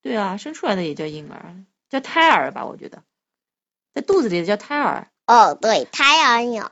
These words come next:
Speaker 1: 胎儿鸟。
Speaker 2: 对，<laughs> 胎鸟。<laughs> 继续。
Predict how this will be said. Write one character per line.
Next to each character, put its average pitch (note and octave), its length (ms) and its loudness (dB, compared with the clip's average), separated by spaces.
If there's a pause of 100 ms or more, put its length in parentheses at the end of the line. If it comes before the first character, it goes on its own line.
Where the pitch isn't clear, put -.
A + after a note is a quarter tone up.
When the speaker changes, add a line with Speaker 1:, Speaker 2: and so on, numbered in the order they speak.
(100)
Speaker 1:
胎 - 200 2
儿 D#4 340 8
鸟。 A3+ 680 6
Speaker 2:
对， G4+ 100 -6 (320)
<laughs> - 240 -12
胎 F4+ 400 8
鸟。 A3+ 580 -2 (1160)
<laughs> G4 1080 -4
继 D#4 520 -2
续。 F4+ 80 -10